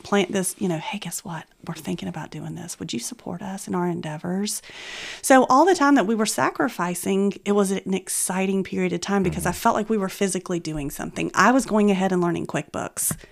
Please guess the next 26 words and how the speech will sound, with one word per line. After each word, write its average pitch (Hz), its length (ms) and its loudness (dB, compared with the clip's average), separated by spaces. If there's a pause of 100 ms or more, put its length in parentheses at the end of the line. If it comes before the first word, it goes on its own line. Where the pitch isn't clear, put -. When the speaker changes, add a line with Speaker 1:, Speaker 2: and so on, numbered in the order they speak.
(720)
Speaker 1:
as 170 200 0
an 151 80 0
example. 139 100 -2
Speaker 2:
Getting 107 220 6
in 98 80 2
front 92 180 2
of 85 60 0
all 76 160 2
of 69 60 -4
it, 69 60 0
like, 185 140 4
Speaker 1:
Right. 311 240 2
Speaker 2:
getting - 180 -6
out 76 100 -4
in 196 60 2
Speaker 1:
Yeah. 220 180 2
Speaker 2:
front. 247 180 0
Speaker 1:
So - 100 -2
that 202 160 4
when 196 180 2
we 226 120 4
hit 269 180 0
the 262 80 -4
door 247 220 4
running, 226 460 4
Speaker 2:
Mm-hmm. 156 380 -10